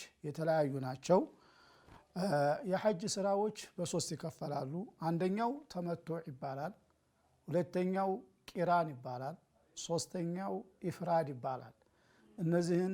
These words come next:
ዘርዘር አድርጎ ማየት ያስፈልጋል። ከዚህ በመቀጠል ደግሞ የትኛው ብንሰራ በላጭ ይሆናል የሚለውንም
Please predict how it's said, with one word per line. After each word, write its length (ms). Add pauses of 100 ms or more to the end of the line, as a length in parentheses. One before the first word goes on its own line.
ዘርዘር 440
አድርጎ 240 (200)
ማየት 460
ያስፈልጋል። 680 (340)
ከዚህ 260
በመቀጠል 580
ደግሞ 220 (600)
የትኛው 500
ብንሰራ 440 (260)
በላጭ 360
ይሆናል 440
የሚለውንም 680